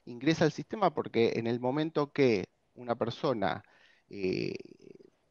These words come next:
acerca la tarjeta a un validador,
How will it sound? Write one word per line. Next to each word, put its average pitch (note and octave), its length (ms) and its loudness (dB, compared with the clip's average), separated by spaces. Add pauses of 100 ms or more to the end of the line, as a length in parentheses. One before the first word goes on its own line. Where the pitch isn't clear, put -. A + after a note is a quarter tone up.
(1300)
acerca F3 580 4
la A#2+ 160 6
tarjeta A2 760 0
a G#2+ 80 -4
un B2 160 -8
validador, C3 840 2